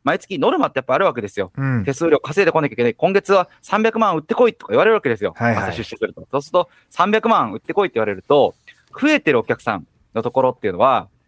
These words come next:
Speaker 1: 例えば一千万投資して一千百万になってる方のお客さんがいたら、
Speaker 2: うん。
Speaker 1: その方に電話して、今これに乗り換えましょうって言って、
Speaker 2: うん。
Speaker 1: 変えてもらう時にお客さんも増えてたら悪い気しないんですよ。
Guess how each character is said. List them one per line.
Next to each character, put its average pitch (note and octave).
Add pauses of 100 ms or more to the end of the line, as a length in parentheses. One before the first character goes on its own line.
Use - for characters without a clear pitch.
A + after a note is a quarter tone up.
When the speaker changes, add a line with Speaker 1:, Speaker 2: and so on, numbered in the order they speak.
(160)
Speaker 1:
例 A#3
え -
ば F#3+
一 C#3+
千 F#3
万 G3
投 E3+
資 -
し -
て B2+
一 A#2
千 G#3
百 F3
万 G#3+
に C4
な -
っ -
て -
る -
方 A2+ (120)
の G#2
お G2+
客 -
さ D3+
ん B2
が G#2
い G2
た G#2+
ら、 F#2+
Speaker 2:
う C3+
ん。 G#2+
Speaker 1:
そ -
の B3
方 C4
に D3
電 C#3+
話 D3
し -
て、 C#3 (260)
今 G3 (100)
こ -
れ A3
に A3+
乗 G#3
り A3
換 A#3
え A3+
ま A3+
し A#3
ょ A3
う G3
っ -
て -
言 A2
っ -
て、 A2
Speaker 2:
う C3+
ん。 A2+
Speaker 1:
変 A3
え A#3+
て A#3
も A3
ら A3
う G#3+
時 G#3+
に A#3+
お -
客 A#3+
さ C#4+
ん -
も F3
増 D#4
え E4+
て D#3
た -
ら G#2+
悪 A3+
い D4+
気 -
し -
な A3+
い G#3
ん E3+
で C#3
す -
よ。 F#2